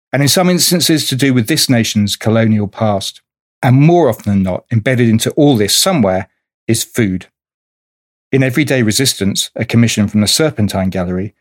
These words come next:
Kaur worked collaboratively with children and mothers from the Portman Early Childhood Centre, based in London's Edgware, and used the micropolitics of cooking and eating together collectively to consider and respond to issues facing the local community.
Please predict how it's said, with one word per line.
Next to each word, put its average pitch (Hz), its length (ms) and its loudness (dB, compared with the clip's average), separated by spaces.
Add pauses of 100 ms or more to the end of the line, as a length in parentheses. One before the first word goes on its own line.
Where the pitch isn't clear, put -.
(260)
Kaur 147 300 2
worked 117 340 0
collaboratively 104 840 -2
with 101 140 -8
children 135 400 0
and 160 100 0
mothers 98 320 -2
from 104 160 -2
the 98 80 -2
Portman 123 540 -2
Early 117 320 2
Childhood 104 440 -2
Centre, 90 440 -6 (320)
based 107 260 -2
in 110 100 4
London's 104 440 0
Edgware, 107 500 -2 (420)
and 123 140 4
used 139 220 2
the 127 80 0
micropolitics 165 880 0
of 120 100 -6
cooking 175 400 0
and - 140 -2
eating 165 300 2
together 110 280 -2
collectively 107 800 -2 (220)
to - 80 -8
consider 135 420 0
and 160 100 2
respond 113 460 0
to 107 100 -4
issues 107 320 -2
facing 113 380 -2
the 101 100 -4
local 104 320 -2
community. 101 600 -4